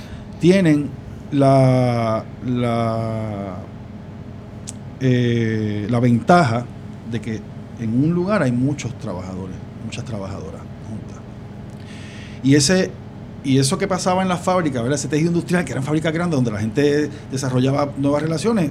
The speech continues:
se está dando en ese espacio nuevo. Y ese espacio da unos servicios no solamente a compañías en Puerto Rico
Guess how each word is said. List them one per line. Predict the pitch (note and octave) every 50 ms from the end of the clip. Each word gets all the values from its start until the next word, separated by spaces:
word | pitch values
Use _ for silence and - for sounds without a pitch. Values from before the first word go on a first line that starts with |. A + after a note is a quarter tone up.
| - -
se | - -
está | A2 - - A#2
dando | A#2+ C3 E3+ A3 A#3 A3+ G3 C#3+
en | B2+
ese | A#2+ - -
espacio | - - - G#3+ G#3 - G#3 G#3+ G#3 G3 F#3 - - - - - - - - -
nuevo. | D3 C#3+ C3+ B2+ A#2 A2+ A2+ A2+ G2+ - - - - - - - - - - -
Y | C3+ C#3
ese | C#3 C3+ - G3
espacio | - - - G3+ G#3 G3+ G3+
da | G3
unos | F#3 F#3 F#3+ F#3
servicios | - F#3+ F3 F3 G#3+ A#3 A3 A#3 G#3 E3+
no | D3+ C3+
solamente | C3+ C#3 C3+ C3 C3+ C3 C3 D3+
a | E3
compañías | - G#3 - - F#3+ E3+ D#3+ D3+ D3+
en | C#3+
Puerto | B2+ D#3+ D#3+ D#3+ - G3
Rico | D#3 D3+ F#3 F#3+ F3+ B3 G#3